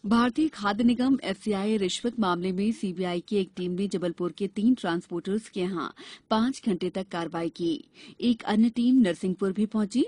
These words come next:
जबलपुर सीबीआई एसपी पीके पांडे ने बताया है कि पूरी कार्रवाई भोपाल सीबीआई टीम ने की है। बताया जाता है कि सीबीआई ने भोपाल, विदिशा,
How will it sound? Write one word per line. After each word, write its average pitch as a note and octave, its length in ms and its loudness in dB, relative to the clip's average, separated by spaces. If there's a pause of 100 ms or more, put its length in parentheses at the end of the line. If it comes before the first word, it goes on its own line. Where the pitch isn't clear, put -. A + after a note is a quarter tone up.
जबलपुर F#3+ 480 -2
सीबीआई F#3 480 -4
एसपी G3 600 -4 (580)
पीके C#4 280 4
पांडे B3 340 0
ने C4 100 2
बताया G#3 280 -2
है A#3+ 140 -2
कि A#3 160 -2
पूरी A3+ 360 0
कार्रवाई F3+ 480 -2
भोपाल F3+ 520 -2
सीबीआई F3 440 -4
टीम F3 220 -8
ने E3+ 140 -2
की E3+ 180 -6
है। G#3 220 -2 (340)
बताया A3+ 280 -2
जाता G3+ 280 -4
है G3+ 180 -4
कि C4+ 140 -2
सीबीआई F3 460 -4
ने G#3 120 0
भोपाल, F3+ 560 -4
विदिशा, F#3 600 -6